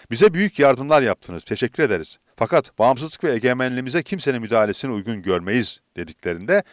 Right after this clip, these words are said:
"Türkiye'nin yapacağı hiçbir şey yoktur." demiştir. Buna göre bir, laiklik ilkesi vurgulanmıştır. İki, cumhuriyetçilik ilkesi vurgulanmıştır. Üç, inkılapçılık ilkesi vurgulanmıştır. Yargılarından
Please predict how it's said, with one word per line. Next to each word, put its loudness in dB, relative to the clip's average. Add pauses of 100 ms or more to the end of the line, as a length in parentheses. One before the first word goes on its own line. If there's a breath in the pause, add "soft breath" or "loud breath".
(120 soft breath)
"Türkiye'nin -2
yapacağı 0
hiçbir -8
şey 2
yoktur." 0
demiştir. -14 (640 loud breath)
Buna 4
göre 2
bir, 2
laiklik 2
ilkesi -4
vurgulanmıştır. -8 (240)
İki, -2
cumhuriyetçilik -4
ilkesi -6
vurgulanmıştır. -6 (220)
Üç, -4 (240 soft breath)
inkılapçılık -2
ilkesi -12
vurgulanmıştır. -12 (500 soft breath)
Yargılarından 2